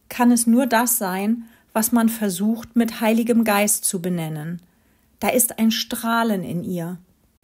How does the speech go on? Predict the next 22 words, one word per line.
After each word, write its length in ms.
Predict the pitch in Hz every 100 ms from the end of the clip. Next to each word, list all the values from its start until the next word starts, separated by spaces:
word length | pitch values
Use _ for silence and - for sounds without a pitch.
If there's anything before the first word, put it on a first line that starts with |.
| _
Spät 420 | - - 220 220
am 160 | 214 196
Abend 440 | 175 190 240 254
ist 220 | - -
auch 120 | 240 226
Jesper 460 | 233 214 - 180
erfüllt 580 | - 185 - 208 214 220
und 180 | 220 214
beseelt. 640 | 220 190 196 160 170 - _ _ _ _ _ -
Als 160 | 220
er 140 | 226 220
wieder 200 | 233 233
nach 220 | 208 185
Hause 360 | 208 262 247 214
abbiegt, 580 | 226 - 247 240 - _ _ _
ist 320 | 226 - -
alles 320 | 190 254 285 -
gleich 640 | 214 185 202 247 - - _
und 300 | - 208 -
doch 260 | 202 226 -
alles 280 | 185 226 226
anders. 680 | - 202 202 165 170 -